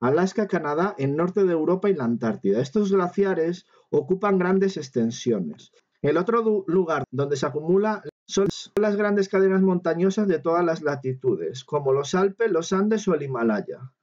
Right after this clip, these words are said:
por encima del nivel de las nieves perpetuas. Los grandes casquetes polares. Groenlandia y la Antártida constituyen los dos grandes casquetes polares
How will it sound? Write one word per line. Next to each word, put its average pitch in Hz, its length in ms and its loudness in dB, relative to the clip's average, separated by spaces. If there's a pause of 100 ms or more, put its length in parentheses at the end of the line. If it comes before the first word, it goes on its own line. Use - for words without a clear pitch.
(260)
por 143 160 2
encima 185 360 0
del 202 140 2
nivel 180 320 2
de 196 60 2
las 143 180 -4
nieves 160 300 0
perpetuas. - 840 -6 (1400)
Los 160 180 2
grandes 180 360 2
casquetes 196 500 0
polares. 131 540 -2
Groenlandia 156 540 2
y - 20 -2
la 196 80 -2
Antártida 196 480 0
constituyen 180 480 0
los 170 160 0
dos 175 120 0
grandes 175 380 0
casquetes 170 560 -2
polares 131 640 0